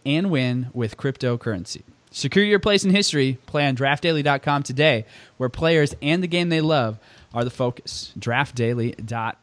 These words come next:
com. Well, we teased it. Let's keep getting into it. There were other trade,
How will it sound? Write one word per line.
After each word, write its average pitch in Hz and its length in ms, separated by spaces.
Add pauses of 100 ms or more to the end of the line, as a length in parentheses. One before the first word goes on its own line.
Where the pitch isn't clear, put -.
(100)
com. 117 320 (720)
Well, 190 220
we 165 100
teased 196 320
it. 202 160
Let's 160 180
keep 190 220
getting 170 220
into 165 340
it. 147 160
There 156 140
were 175 180
other 196 240
trade, 135 440